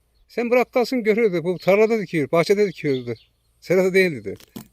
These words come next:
Bunlar senelerdir domates, domates yetiştiren komşularımız. Şimdi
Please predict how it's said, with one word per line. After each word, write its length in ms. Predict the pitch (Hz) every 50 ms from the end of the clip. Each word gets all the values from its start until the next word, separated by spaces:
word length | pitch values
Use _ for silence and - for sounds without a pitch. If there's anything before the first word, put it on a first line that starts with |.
| _ -
Bunlar 220 | 160 190 214 208
senelerdir 720 | 175 - 220 226 220 208 190 180 185 220 220 - _ _ _ _ _ _ _ _ _ _ -
domates, 420 | - 165 196 202 - - 196 175 131 _ -
domates 360 | 165 185 185 - 202 165 185
yetiştiren 480 | 175 - - - - 180 170 147 127 - _ _ _ _ _ _ _ _ _ _ _ _ _ _ _ _ -
komşularımız. 600 | 156 139 - 151 143 131 120 110 101 - - _ _ _ - - - - _ _ - - - - _ _ _ _ _ _ _ _ _ _ _ _ _ _ _ _ _ _ _ _ _ _ _ - _ _ _ _ _ _ _
Şimdi 440 | - - 190 233 240 240 - -